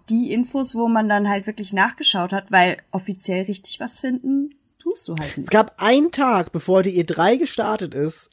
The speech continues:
Speaker 2: einen Tag davor gab's einen, oh, hier sind übrigens die offiziellen Zeiten.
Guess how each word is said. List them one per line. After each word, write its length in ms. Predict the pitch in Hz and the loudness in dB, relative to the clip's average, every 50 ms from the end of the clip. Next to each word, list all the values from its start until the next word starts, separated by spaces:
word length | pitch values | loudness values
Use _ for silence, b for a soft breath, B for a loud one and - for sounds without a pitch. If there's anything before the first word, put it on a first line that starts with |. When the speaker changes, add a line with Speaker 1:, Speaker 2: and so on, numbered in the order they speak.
| _ | _
Speaker 2:
einen 260 | - 190 240 285 349 - | 4 4 4 4 4 2
Tag 320 | - 262 269 277 - - | 2 2 2 2 0 -4
davor 420 | 233 - - 320 269 143 113 117 | -6 -4 -2 0 0 0 0 0
gab's 260 | - 151 147 - - - | -2 -2 -2 -2 0 0
einen, 220 | 160 160 165 160 B B B B | 0 0 0 -2 B B B B
oh, 140 | - 349 254 | 2 4 4
hier 200 | 190 156 196 277 | 4 4 2 0
sind 160 | 247 240 180 | 0 0 0
übrigens 480 | 226 254 226 214 190 180 175 180 175 - | 0 0 2 2 0 0 0 -2 -4 -4
die 140 | - 160 - | -6 -4 -4
offiziellen 560 | 190 - 247 202 - - 180 175 170 160 156 | -2 -4 -4 -4 -2 -2 0 0 0 0 -2
Zeiten. 520 | - - 226 226 202 143 - 131 113 - | -2 -2 0 0 0 -4 -6 -10 -12 -12